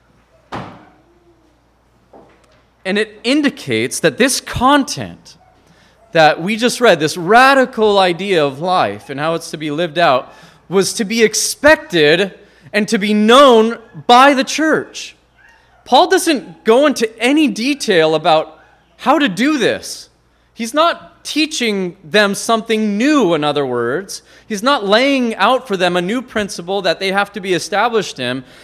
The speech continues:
This is, in a sense, the way this comes through in a, in a literal sense, is this is merely a reminder.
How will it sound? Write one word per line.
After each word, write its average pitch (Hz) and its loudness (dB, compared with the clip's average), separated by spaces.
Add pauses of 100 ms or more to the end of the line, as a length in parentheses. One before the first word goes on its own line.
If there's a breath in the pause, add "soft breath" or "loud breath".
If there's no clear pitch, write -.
(160 loud breath)
This 277 0
is, 254 -2
in 214 0
a 196 0
sense, 262 -2
the 202 -2
way 226 2
this 226 -2
comes 202 -6
through 226 0
in 190 -4
a, 165 -2
in 175 -8
a 151 -2
literal 220 0
sense, 147 -8 (260 loud breath)
is 202 -6
this 254 -4
is 233 -6
merely 220 -2
a 214 4
reminder. 202 -4